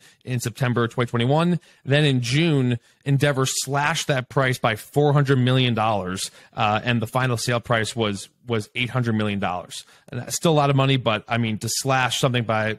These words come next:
by thirty-three percent, um, I think is, is, uh, very indicative. Uh, however, and then the last thing I'll say is, uh, our friend Chris Grove, uh, who, who follows this industry,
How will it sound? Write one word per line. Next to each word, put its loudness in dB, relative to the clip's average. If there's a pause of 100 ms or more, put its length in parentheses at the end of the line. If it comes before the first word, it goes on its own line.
(120)
by 0
thirty-three -2
percent, -4
um, -2
I -4
think -4
is, -4 (280)
is, -4
uh, 0
very 0
indicative. -4 (400)
Uh, 0
however, 0 (280)
and 0
then 2
the -2
last 0
thing 0
I'll -2
say 0
is, -4 (300)
uh, 0
our 0
friend 0
Chris -2
Grove, 2 (260)
uh, 0
who, -2
who -4
follows 0 (140)
this -2
industry, -2